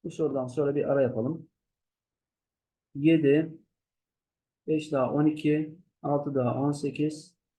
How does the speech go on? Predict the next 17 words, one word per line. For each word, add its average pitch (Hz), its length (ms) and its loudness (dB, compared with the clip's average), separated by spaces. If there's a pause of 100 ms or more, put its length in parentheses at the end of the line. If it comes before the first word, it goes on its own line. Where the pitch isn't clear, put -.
(600)
e, 127 60 -4 (500)
on 139 120 -2
sekiz, 127 400 -6
dokuz 139 320 -2
daha 135 220 0
yirmi 135 380 0
yedi, 147 500 0 (960)
yirmi 139 240 0
yedi, 120 120 -2
otuz 139 320 -6
bir, 151 180 0
sekiz 135 360 -4
daha 151 140 0
otuz 160 240 -6
dokuz. - 600 -8 (180)
Elde 117 280 0
üç, 160 420 -2